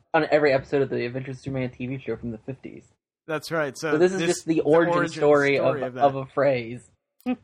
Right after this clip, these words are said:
Speaker 2: So Perry forgets all about it. He said, he tells Superman he was trying to find Gentleman Jerry, but apparently Superman already, he found him. He, the police nab him. Uh,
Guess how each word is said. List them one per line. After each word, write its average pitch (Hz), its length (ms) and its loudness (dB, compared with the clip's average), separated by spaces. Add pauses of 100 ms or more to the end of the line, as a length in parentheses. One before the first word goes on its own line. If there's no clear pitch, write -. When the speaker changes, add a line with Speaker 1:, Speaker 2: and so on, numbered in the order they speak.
Speaker 2:
So 190 340 -4
Perry 240 340 0
forgets 202 360 -4
all 180 160 -2
about 147 300 0
it. 139 60 -8
He 160 120 -8
said, 214 280 -4
he 190 140 -10
tells 202 300 -6 (100)
Superman 190 400 -6
he 160 60 -4
was 143 80 -8
trying 185 240 -6
to 143 160 -4 (220)
find 165 220 -6
Gentleman 156 440 -8
Jerry, 127 560 -6 (680)
but 147 140 -6
apparently 160 380 -6
Superman 175 440 -8
already, 160 320 -2 (180)
he 131 120 -16
found 220 420 -4
him. 202 180 -6
He, 143 220 -10 (180)
the 135 100 -20
police 170 520 -10
nab 165 320 -6
him. 160 260 -10 (840)
Uh, 120 340 -6